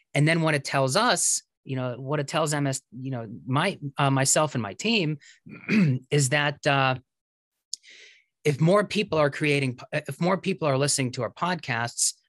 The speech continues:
well, then, you know, the obvious thing is, well, we should run more podcasts, you know?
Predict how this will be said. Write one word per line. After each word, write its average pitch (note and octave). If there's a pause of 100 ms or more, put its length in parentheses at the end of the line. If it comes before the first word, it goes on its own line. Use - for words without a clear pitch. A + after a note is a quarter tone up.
well, C3+
then, C#3
you C#3+
know, C3 (120)
the B2+
obvious C#3
thing F#3
is, B2+
well, B2+
we C3+
should B2+
run B2
more A#2
podcasts, -
you A2+
know? A#2